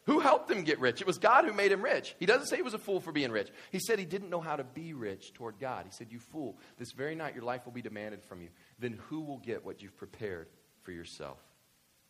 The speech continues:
Uh, and that's a, sort of a scary warning, a scary ending. And then he ends with verse twenty-one.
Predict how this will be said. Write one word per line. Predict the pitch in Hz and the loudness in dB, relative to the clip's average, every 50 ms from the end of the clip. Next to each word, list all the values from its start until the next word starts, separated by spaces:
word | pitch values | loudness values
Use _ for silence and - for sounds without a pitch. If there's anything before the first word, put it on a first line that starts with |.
| _ _ _ _ _ _ _ _ _ _ _ _ _ _ _ _ _ _ _ _ _ _ _ _ _ _ _ _ _ _ _ _ _ _ _ | _ _ _ _ _ _ _ _ _ _ _ _ _ _ _ _ _ _ _ _ _ _ _ _ _ _ _ _ _ _ _ _ _ _ _
Uh, | - 82 82 85 85 - | -14 -14 -12 -12 -14 -14
and | - 98 95 101 104 107 107 - _ _ _ _ _ _ _ _ _ _ _ _ _ _ | -14 -14 -14 -14 -16 -18 -20 -20 _ _ _ _ _ _ _ _ _ _ _ _ _ _
that's | _ 92 104 - - - - | _ -8 -8 -8 -10 -8 -6
a, | 110 98 95 90 92 - _ _ _ _ _ _ _ _ _ _ | -6 -6 -6 -10 -16 -20 _ _ _ _ _ _ _ _ _ _
sort | - - 131 | -8 -6 -6
of | 110 95 | -6 -6
a | |
scary | 92 - - - - 104 101 104 107 113 113 110 107 | -10 -10 -12 -10 -4 -2 -2 0 0 -2 -4 -4 -8
warning, | 92 85 92 101 101 107 117 117 113 98 | -8 -8 -8 -6 -6 -6 -8 -10 -12 -12
a | 76 | -14
scary | - - - 101 104 104 101 98 - | -14 -12 -6 -4 -4 -4 -4 -6 -6
ending. | 95 101 110 113 113 120 123 127 _ _ _ _ _ _ _ _ _ _ _ _ | -8 -8 -8 -10 -12 -12 -14 -16 _ _ _ _ _ _ _ _ _ _ _ _
And | - 90 95 | -12 -10 -8
then | 101 104 | -8 -6
he | 101 92 | -6 -6
ends | 110 110 113 110 110 | -6 -6 -8 -8 -10
with | 104 101 98 - | -10 -10 -10 -8
verse | 101 104 101 - | -10 -10 -10 -10
twenty-one. | - - 120 113 110 110 110 104 92 | -14 -12 -10 -10 -10 -10 -10 -12 -12